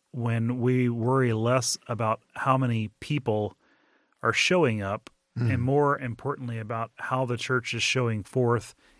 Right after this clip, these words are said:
Speaker 1: in the world uh, for all those who maybe have never been told that there is a place for them
Speaker 2: Hmm.
Speaker 1: within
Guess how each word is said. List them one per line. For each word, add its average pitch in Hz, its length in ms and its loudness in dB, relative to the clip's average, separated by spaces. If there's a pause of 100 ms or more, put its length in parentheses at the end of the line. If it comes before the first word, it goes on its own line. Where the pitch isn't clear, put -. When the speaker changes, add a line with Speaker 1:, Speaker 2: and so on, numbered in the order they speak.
(100)
Speaker 1:
in 139 220 2
the 120 80 4
world 117 520 2 (580)
uh, 117 340 -6
for 135 280 -2
all 135 160 4
those 139 260 2
who 139 80 0
maybe 131 300 2
have 117 140 0
never 123 280 2
been 113 220 -2
told 120 340 0
that 110 140 -4
there 120 140 -2
is 110 100 -2
a 113 60 -2
place 120 280 -2
for 110 180 -4
them 113 380 -2
Speaker 2:
Hmm. 120 60 -10
Speaker 1:
within 123 580 0